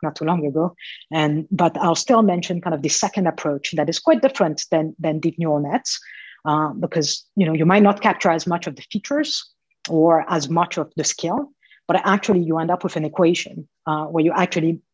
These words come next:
you know, can learn physics from it if you actually learn something right. And, you know, when it comes to interpretability for climate prediction, this is pretty critical that we actually learn something that we can interpret and understand.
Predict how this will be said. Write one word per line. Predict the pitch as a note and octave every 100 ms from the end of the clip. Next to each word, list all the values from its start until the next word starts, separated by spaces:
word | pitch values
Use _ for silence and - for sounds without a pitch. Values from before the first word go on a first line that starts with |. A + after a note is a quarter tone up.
| _
you | D#3
know, | C#3+
can | F#3+ F3
learn | F3 E3
physics | D3 G3+ E3 D#3 -
from | D3+
it | D3 - - - _
if | -
you | F3
actually | D#3 F3+ D3+
learn | D#3 D#3 D3+
something | C#3 D#3 D3 C#3+ C3
right. | D3 - - - - - - - D#3
And, | D3 D#3
you | - F3+
know, | D3+
when | D#3
it | D#3
comes | F#3+ F3+
to | F#3
interpretability | F3 E3 E3+ - D3 A#3+ A3 F3+
for | -
climate | - E3 D#3 -
prediction, | E3+ B3 - E3
this | E3 -
is | -
pretty | - A3+ D#3
critical | - F#3 D#3+ - - _ _ _ -
that | D#3
we | F3+
actually | F3+ F3+ D#3+
learn | E3 E3+
something | - E3 D3+ D3+
that | D3+ D3
we | D#3
can | D#3+ D3+
interpret | D3 D3 - D#3
and | D3+
understand. | D3 D3 - G3+ F#3+ G3